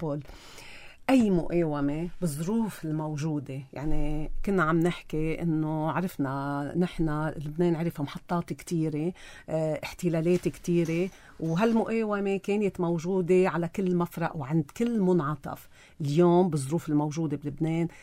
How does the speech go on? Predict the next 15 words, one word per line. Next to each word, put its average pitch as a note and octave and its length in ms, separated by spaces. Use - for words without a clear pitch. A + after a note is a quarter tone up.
أي G#3 280
مقاومة D#3 760
يجب D#3 560
أن F3+ 200
تكون F3 580
برأيك E3 640
كي، B3 400
آه، D#3+ 420
تستعيد F3 920
الدولة، E3+ 680
كي G3 580
يتح-، - 360
يعني D#3 480
يتحقق - 560
الاستقلال؟ E3 840